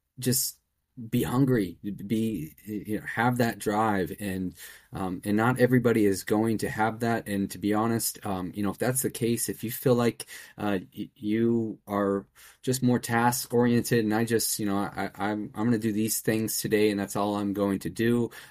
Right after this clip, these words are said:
Um, and, and if something else comes up, I'll, I'll do that tomorrow. And if you can't, you know, try to make the extra time to, to get things done as they come along, then, you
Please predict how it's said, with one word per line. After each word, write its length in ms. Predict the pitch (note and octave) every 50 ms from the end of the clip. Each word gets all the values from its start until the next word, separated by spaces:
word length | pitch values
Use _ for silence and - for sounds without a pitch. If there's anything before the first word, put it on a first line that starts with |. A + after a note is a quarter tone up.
| - -
Um, 280 | F2+ F2+ F2 F2 E2 - -
and, 320 | F#2 F2+ F2 E2 D#2+ - -
and 120 | - G#2 F2+
if 120 | E2+ -
something 300 | - B2 A2 - A#2+ A2+
else 180 | A2+ A2+ - -
comes 320 | - A#2+ A2 G#2+ G#2 G#2+
up, 180 | G#2+ G#2+ - -
I'll, 200 | G2+ G2+ G#2 -
I'll 100 | G#2 G#2+
do 220 | - - A2+ G#2+
that 240 | G2+ G#2+ G2+ F2+ - _ _ _ _ _ - -
tomorrow. 720 | - G2+ G2 G2+ A2 A#2 A#2 A#2+ A#2 A#2 A#2 A2+ A2+ A2
And 160 | - G2+ F#2
if 120 | F2 - -
you 60 | A2
can't, 320 | - - B2 A2 G#2 - _ _ -
you 100 | - G#2
know, 220 | F#2+ F#2+ F2+ D#2+ - - - - - _ _ _ _ -
try 180 | - - A2+ A#2
to 220 | A2 G#2 G2 -
make 260 | - G#2 G#2+ A2+ - -
the 120 | - G#2+
extra 280 | G#2+ - - - - G#2
time 340 | - A2+ A2 A2 A2 G#2+ G2+
to, 200 | - G#2 F#2+ F#2 - _ _ _ _ _ _ _ _ _ -
to 120 | - G#2+
get 200 | F2+ G#2 - - _ -
things 300 | - A2+ A2 G#2 F#2+ -
done 240 | - G2+ G2+ G#2 G#2
as 160 | G#2 G2 -
they 140 | - G#2 G2
come 240 | - - A2 G#2+ G#2+
along, 340 | G2+ G2+ G2+ G#2+ A#2 A2+
then, 140 | G2+ F#2+ F#2+
you 80 | E2+